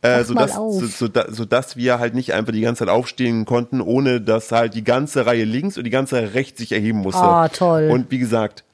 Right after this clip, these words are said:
Speaker 1: ja, ich hab ja schon erzählt, dass, äh, der Alkoholgrad sti-, äh, am Steigen war und ich auch nicht Lust hatte, da irgendwie, ne?
Speaker 2: Mhm.
Speaker 1: Und dann, äh, war da so Pause und dann hab ich mir so, „Steh ich jetzt noch auf? Ich hätte eigentlich schon voll Bock Popcorn.“ Und dann kam neben dem Biermann, der die ganze Zeit mal Bier, Bier, Bier, Bier, Bier ruft,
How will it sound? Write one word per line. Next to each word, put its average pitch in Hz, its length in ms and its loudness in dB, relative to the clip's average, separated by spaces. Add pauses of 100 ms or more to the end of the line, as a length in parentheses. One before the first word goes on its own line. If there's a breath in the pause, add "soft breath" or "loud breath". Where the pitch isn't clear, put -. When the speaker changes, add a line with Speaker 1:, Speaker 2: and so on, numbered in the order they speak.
(120)
Speaker 1:
ja, - 80 -2
ich 113 80 0
hab 131 80 -2
ja 135 60 0
schon 127 140 -2
erzählt, 131 360 -2
dass, 123 240 -2
äh, 117 480 2
der 92 180 -2
Alkoholgrad 113 920 0
sti-, - 360 -6
äh, 107 520 0
am 110 120 -4
Steigen 123 440 0
war 104 160 4
und 113 100 -2
ich 101 100 -6
auch 107 120 2
nicht 113 180 -4
Lust 113 280 -6
hatte, 110 220 -2
da 110 80 2
irgendwie, 110 340 0
ne? 131 220 2 (200 loud breath)
Speaker 2:
Mhm. 190 380 0
Speaker 1:
Und - 340 0 (320 soft breath)
dann, 120 300 2
äh, 107 180 0
war 120 100 2
da 131 100 2
so 120 120 -6
Pause 160 480 0
und 151 120 0
dann 123 280 0
hab 120 80 -2
ich - 80 -6
mir 123 160 2
so, 110 280 -2
„Steh 143 240 -2
ich 151 120 -4
jetzt 139 220 -4
noch 120 120 0
auf? 135 180 0
Ich - 100 -10
hätte - 160 -6
eigentlich 120 180 -2
schon 156 240 -4
voll 135 240 0 (220)
Bock 123 160 0
Popcorn.“ 180 460 -2
Und 214 60 -14 (300 loud breath)
dann 123 140 2
kam 170 320 0
neben 160 240 2
dem 135 180 0
Biermann, 143 480 2
der 123 80 2
die 117 80 -4
ganze 139 180 0
Zeit 135 80 0
mal 127 80 4
Bier, 175 220 -2
Bier, 185 220 0
Bier, 170 180 0
Bier, 165 200 -2
Bier 202 180 0
ruft, - 300 -4